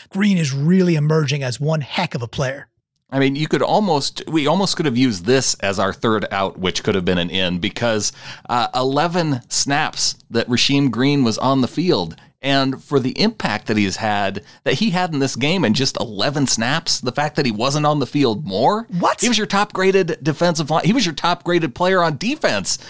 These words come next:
Speaker 2: according to Pro Football Focus in this game. So, yeah, get Rasheem Green in the game more.
Speaker 1: So that is not a typo. He was really in for eleven snaps?
Speaker 2: Eleven snaps.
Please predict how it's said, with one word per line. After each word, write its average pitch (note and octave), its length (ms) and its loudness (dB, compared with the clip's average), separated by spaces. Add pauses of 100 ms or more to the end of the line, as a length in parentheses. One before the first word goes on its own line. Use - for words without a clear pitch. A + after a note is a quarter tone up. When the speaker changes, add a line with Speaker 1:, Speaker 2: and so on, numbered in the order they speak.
(240)
Speaker 2:
according A#2+ 440 2
to A2+ 80 2
Pro A#2 180 0
Football G2+ 320 0
Focus F#2+ 420 -2
in F2+ 120 2
this F2 140 0
game. F2 280 -2
So, F#2+ 320 0
yeah, D3+ 380 -2 (300)
get G#3 180 -2
Rasheem F#3 360 0
Green G3 300 0
in C#3+ 80 0
the B2 60 -2
game B2+ 240 -2
more. A3 480 0 (320)
Speaker 1:
So - 180 -2
that E3 260 0
is D#3+ 120 0
not F3 160 4
a - 20 0
typo. D#3 360 0
He F3 140 0
was E3 160 4
really G3 240 4
in G3 100 2
for F#3 140 -2
eleven D3+ 320 2
snaps? D#3 400 -2
Speaker 2:
Eleven E3+ 520 0
snaps. F#3+ 640 0